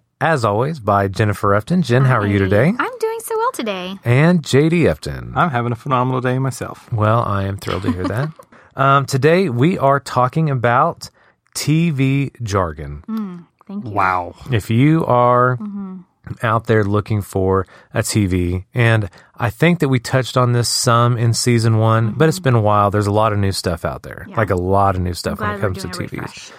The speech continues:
Speaker 1: Yeah, so, um, if you are out there looking for a T V and there's something on the box that says "Smart T V,"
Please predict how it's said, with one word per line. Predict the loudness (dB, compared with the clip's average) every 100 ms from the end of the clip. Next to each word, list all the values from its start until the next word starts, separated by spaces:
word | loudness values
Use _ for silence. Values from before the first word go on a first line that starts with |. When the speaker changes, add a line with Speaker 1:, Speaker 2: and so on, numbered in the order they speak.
| -12
Speaker 1:
Yeah, | -4 -4 -4
so, | -4 0 2 2 0 -6 -20 _ _
um, | 0 2 2 -2 _ _
if | -2
you | 2 2
are | 4
out | 2
there | 2 2
looking | 2 2 0
for | 2 -2
a |
T | 0 0
V | 2 2 0 -4 _ _
and | 0 2
there's | 2
something | 0 0 2
on | 2
the | 2
box | 2 0 -2 -8
that | -6
says | 0 0 0 -10 -20 _
"Smart | -6 0 2 2 0
T | -2 -4
V," | -4 -10 -12